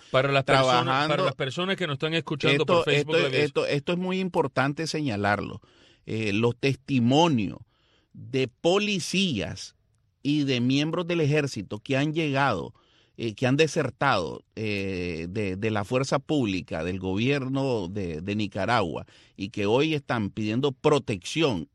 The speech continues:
Speaker 2: y han llegado a documentarnos, a ayudarnos en nuestra investigación,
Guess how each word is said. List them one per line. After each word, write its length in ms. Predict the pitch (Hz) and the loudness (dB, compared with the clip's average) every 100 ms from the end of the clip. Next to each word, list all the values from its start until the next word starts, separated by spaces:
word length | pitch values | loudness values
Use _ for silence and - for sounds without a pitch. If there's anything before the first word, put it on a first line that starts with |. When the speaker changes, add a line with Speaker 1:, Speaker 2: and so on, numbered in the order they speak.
| - | -8
Speaker 2:
y 160 | 107 | -4
han 180 | 107 139 | -2 0
llegado 500 | 147 135 139 92 - - | 0 0 0 0 -4 -10
a 320 | - 101 101 | -6 -2 -2
documentarnos, 1200 | 110 127 - 180 170 160 120 - 165 123 95 76 - _ _ | -2 -4 -2 -2 0 0 0 2 2 2 -4 -8 -14 _ _
a 180 | - 123 | -8 -2
ayudarnos 640 | 127 107 113 156 160 120 | 0 2 2 2 0 -2
en 120 | 110 | -2
nuestra 280 | 107 127 131 | -4 -4 -4
investigación, 840 | 123 110 - 110 95 90 156 220 | -2 -4 -4 -6 -6 0 2 2